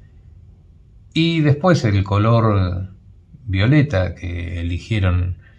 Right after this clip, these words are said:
para estas paso el sector de Alejan-, eh, Javier Milei, han,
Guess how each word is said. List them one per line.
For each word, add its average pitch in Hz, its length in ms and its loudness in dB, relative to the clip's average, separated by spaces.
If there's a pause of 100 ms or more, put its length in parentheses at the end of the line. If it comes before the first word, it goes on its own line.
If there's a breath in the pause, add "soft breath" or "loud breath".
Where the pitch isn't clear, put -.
(260 soft breath)
para 87 180 2
estas 92 280 0
paso 90 680 0
el 98 180 -4
sector 95 600 -2
de 87 340 -12
Alejan-, 95 680 -4
eh, 87 360 -2
Javier 92 380 0
Milei, 113 480 0 (1200 loud breath)
han, 120 520 4